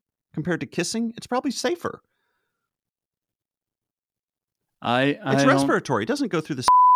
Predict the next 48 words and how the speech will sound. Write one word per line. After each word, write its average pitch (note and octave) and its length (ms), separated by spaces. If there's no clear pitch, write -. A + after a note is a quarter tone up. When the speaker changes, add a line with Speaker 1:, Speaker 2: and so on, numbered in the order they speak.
Speaker 1:
right? G#3 300
Speaker 2:
I C#4 160
Speaker 1:
Oh, C3+ 80
Speaker 2:
don't A2+ 80
Speaker 1:
so A2 220
Speaker 2:
know. - 60
Speaker 1:
interesting. F3+ 520
That's - 180
true. F#4+ 460
Speaker 2:
You C3 100
were C3 60
two F3 160
years D#3+ 300
in C#3+ 140
and G#2 80
we G#2+ 80
still B2+ 200
don't B2 180
know. G#2 280
Speaker 1:
Uh, - 120
when C4 180
is F4 140
the F3 100
C G#3 260
D F#3+ 120
C E3+ 220
gonna C#3+ 180
come D#3 180
out C#3 120
with A#2 100
that B2 160
pamphlet C#3 360
that - 80
says, A#2+ 200
"Here's A3+ 200
all G#3 100
the D3+ 60
freaky E3+ 380
stuff - 340
you A2+ 80
can A#2 140
do A#2 140
during A2 280
covid, G#2 400
ranked A2+ 260
according A2+ 380
to G2+ 60
safety"? G2+ 540